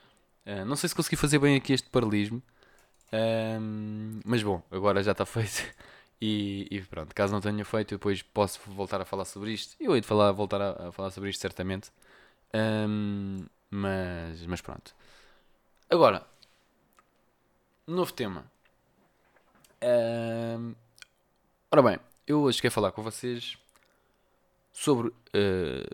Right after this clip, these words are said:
finanças, não é? Uma coisa que, como vocês sabem, que eu gosto muito de falar.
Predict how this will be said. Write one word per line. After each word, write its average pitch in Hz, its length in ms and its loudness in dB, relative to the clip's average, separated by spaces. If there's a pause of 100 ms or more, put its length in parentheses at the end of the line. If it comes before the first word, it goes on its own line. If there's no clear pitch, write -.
(300)
finanças, 123 640 2
não 104 120 -2
é? 104 80 0
Uma 104 100 -2
coisa 98 220 -4
que, - 80 -20
como 98 120 -14
vocês 95 260 -10
sabem, 98 260 -8
que - 80 -12
eu 92 60 -8
gosto 90 300 -4
muito 110 260 4
de - 40 -14
falar. 98 420 0